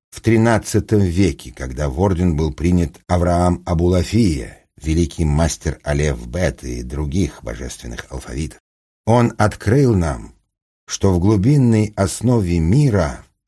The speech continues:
лежат слова и буквы множества разных языков. Комбинируя их, как говорил нам Абулафия,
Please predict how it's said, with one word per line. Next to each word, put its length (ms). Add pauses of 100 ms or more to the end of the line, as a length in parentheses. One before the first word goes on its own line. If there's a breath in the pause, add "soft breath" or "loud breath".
(320)
лежат 440
слова 760 (140)
и 120
буквы 840 (160)
множества 1040
разных 600
языков. 600 (760)
Комбинируя 840
их, 560 (120)
как 260
говорил 500
нам 320
Абулафия, 960